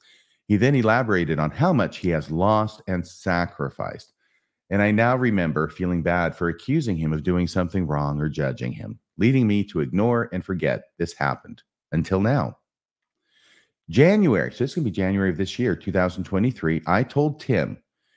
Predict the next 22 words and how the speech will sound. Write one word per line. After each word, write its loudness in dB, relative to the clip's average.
he 2
needed 4
a 2
team 2
of -2
people -2
to -4
rally 2
around 2
him -4
to -8
help -2
with -2
how -2
busy 0
his -2
life -2
is. -8
He 4
needs 2
more 2
employees. -2